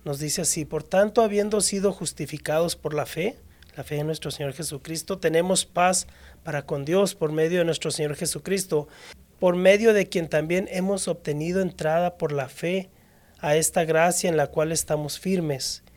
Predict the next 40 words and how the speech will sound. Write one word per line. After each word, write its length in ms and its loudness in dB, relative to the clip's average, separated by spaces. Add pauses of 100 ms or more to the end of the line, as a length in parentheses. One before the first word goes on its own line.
(260)
y 80 -4
nos 180 4
gloriamos 680 2
en 160 -4
la 40 0
esperanza 640 -2
de 120 0
la 140 -2
gloria 360 -2
de 160 -4
Dios". 460 -8 (580)
Hablaba 340 -2
el 80 0
pastor 640 -2 (400)
de 180 -4
que 300 -2
debemos 400 -2
estar 300 -2
firmes 600 -4
en 120 -2
la 100 -2
gracia 400 0
del 140 -2
Señor, 440 -2
que 120 -8
no 120 -4
debemos 440 0
apartarnos, 840 -2 (340)
que 100 -10
no 140 2
debemos 320 4
perder 340 0
esa 280 4
fe 440 0 (800)
que 120 -6
tenemos 600 -2
en 220 -4
lo 160 -4
que 160 -4
Dios, 460 -2